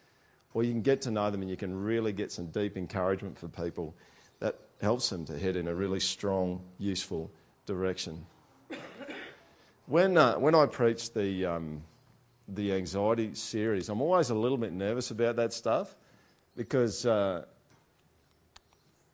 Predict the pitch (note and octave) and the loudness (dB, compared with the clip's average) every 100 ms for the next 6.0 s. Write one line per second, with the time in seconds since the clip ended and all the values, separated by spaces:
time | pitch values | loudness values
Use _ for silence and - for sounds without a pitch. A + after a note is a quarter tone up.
0 | A#2 A#2+ E3+ G3+ D#3 C#3+ C#3 B2 B2+ G#2+ | -6 0 2 4 2 2 2 2 0 0
1 | G#2+ F#2+ - A2 G2+ F#2+ A2+ G2+ F#2 F2+ | -2 -4 0 2 2 2 0 0 0 -2
2 | F#2 - F#2 F2 E2 E2+ - _ _ - | -4 -2 0 0 -4 -10 -18 _ _ -8
3 | F#2+ F2 G2 - F#2+ D#2+ - A2+ D#2+ A1 | -4 -2 -2 -4 -6 -6 -4 0 0 -4
4 | - _ - - D#2 G#2+ A3+ - _ _ | -16 _ -16 -8 -4 -4 -6 -16 _ _
5 | - - _ _ _ - C3+ C#3+ - | -20 -20 _ _ _ -4 -2 -2 -6